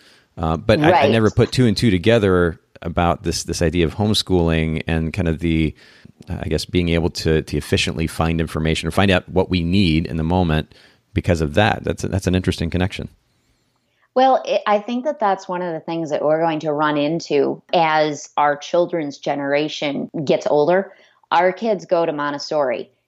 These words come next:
Speaker 2: and
Speaker 1: Okay.
Speaker 2: the approach is extremely self-motivated, very independent, very project-based.
Speaker 1: I love
Speaker 2: So
Speaker 1: it.
Speaker 2: if you don't know the answer,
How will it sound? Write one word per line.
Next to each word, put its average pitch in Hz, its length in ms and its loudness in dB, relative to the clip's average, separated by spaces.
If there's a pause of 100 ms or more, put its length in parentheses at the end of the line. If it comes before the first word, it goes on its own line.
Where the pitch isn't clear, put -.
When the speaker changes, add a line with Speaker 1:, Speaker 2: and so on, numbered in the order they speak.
(160)
Speaker 2:
and 156 340 0
Speaker 1:
Okay. 143 40 -6
Speaker 2:
the 160 120 0
approach 185 640 2
is 160 360 -2 (100)
extremely 160 1040 -2 (800)
self-motivated, 160 1080 0
very 139 260 2
independent, 151 920 -2
very 143 540 2 (300)
project-based. 175 1040 -2
Speaker 1:
I 170 80 4
love 156 120 2
Speaker 2:
So - 40 -4
Speaker 1:
it. - 20 -4
Speaker 2:
if - 120 -10
you 233 60 -2
don't 269 160 2
know 226 140 -6
the 175 200 0
answer, 156 520 -4